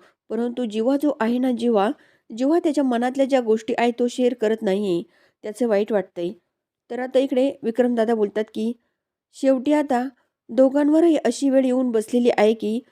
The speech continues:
दोघे खूप दुःखी झालेले आहेत. तो आता प्रत्येकाची जी एक काही रिॲक्ट होण्याची पद्धत आहे, ती वेगवेगळी असते.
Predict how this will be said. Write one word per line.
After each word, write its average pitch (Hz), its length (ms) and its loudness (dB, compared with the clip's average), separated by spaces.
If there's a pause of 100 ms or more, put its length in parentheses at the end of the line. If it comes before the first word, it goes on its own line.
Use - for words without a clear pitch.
(180)
दोघे 226 360 0
खूप 269 140 -2
दुःखी 208 320 -2
झालेले 254 380 0
आहेत. 214 260 0 (160)
तो 311 60 -8
आता 285 280 0 (360)
प्रत्येकाची 311 580 0
जी 262 140 2
एक 254 240 2
काही 277 300 0
रिॲक्ट 247 400 2
होण्याची 294 400 0
पद्धत 226 420 -2
आहे, 247 140 0
ती 254 180 -2
वेगवेगळी 220 460 2
असते. 175 360 -2